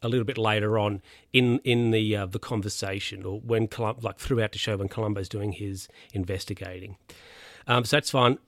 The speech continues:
<clears throat> Excuse me. And then we cut to a presser the next day. Halperin's having a press conference and he's like, "Oh, yeah, you know, well, we, we're gonna catch this guy. You know, we're gonna double, double patrols and, you know, it's gonna be a helicopter. I'm gonna be in it."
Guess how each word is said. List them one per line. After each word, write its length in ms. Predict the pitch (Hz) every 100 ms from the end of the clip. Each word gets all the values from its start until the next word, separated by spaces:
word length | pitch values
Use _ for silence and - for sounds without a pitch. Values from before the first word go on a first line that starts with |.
| -
<clears throat> 320 | 190 - -
Excuse 460 | - 151 - 143 131
me. 80 |
And 60 | 127
then 120 | 170
we 80 | 202
cut 240 | - 185 -
to 100 | 135
a 40 |
presser 520 | - 147 139 - 226 127
the 80 | 127
next 340 | 127 127 -
day. 320 | 120 117 117 - - _ _ _ _ _ _ - - -
Halperin's 380 | 139 139 147 -
having 200 | 127 101
a 40 |
press 220 | - 127
conference 400 | - 139 123 123
and 100 | 123
he's 120 | 110 110
like, 220 | 98 - - - - -
"Oh, 240 | 139 135 120
yeah, 200 | 117 113
you 160 | 107
know, 300 | 107 107 107
well, 380 | 104 104 104 101
we, 200 | 104 107
we're 160 | 110 120
gonna 160 | 107
catch 240 | - 127 -
this 160 | 110
guy. 220 | - 113 113
You 80 |
know, 100 | 117
we're 100 | 113
gonna 200 | 127 120
double, 560 | 113 143 127 123 113 98 - - - -
double 500 | 139 135 127 117 110 -
patrols 800 | - - 127 127 123 127 120 110
and, 300 | 107 98 90 - - - -
you 80 |
know, 60 | 107
it's 100 | 113
gonna 160 | 131 107
be 80 |
a 40 | 92
helicopter. 540 | 123 127 143 - 123 - - _
I'm 200 | 123 131
gonna 260 | 131 139 131
be 260 | 127 120 123
in 80 |
it." 240 | 110 -